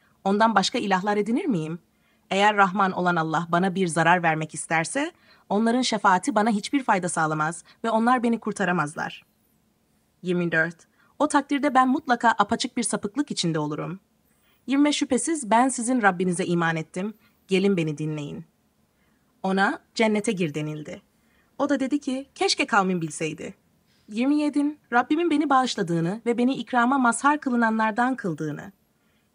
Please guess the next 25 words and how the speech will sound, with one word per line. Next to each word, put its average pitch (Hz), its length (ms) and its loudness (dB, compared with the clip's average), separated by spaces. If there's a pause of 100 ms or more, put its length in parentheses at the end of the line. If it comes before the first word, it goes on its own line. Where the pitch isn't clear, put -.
(120)
Yirmi 196 260 0
sekiz, 285 460 -4 (260)
ondan 240 280 2
sonra 294 280 0
kavminin 254 380 2
üzerine 233 300 0
gökten 220 440 0
bir 247 100 0
ordu 180 260 -2
indirmedik, 175 640 -2 (260)
indirmeye 240 500 2
de 269 60 0
gerek 175 320 0
yoktu. - 360 -10 (600)
Yirmi 185 240 0
dokuz, 220 380 -8 (420)
sadece 339 420 0
korkunç 294 500 0
bir 247 60 -2
ses - 260 -2
oldu, 151 360 -6 (180)
birden 233 320 2
onlar 233 300 2
sönüverdi. 156 640 -6 (400)
Otuz, 202 420 -6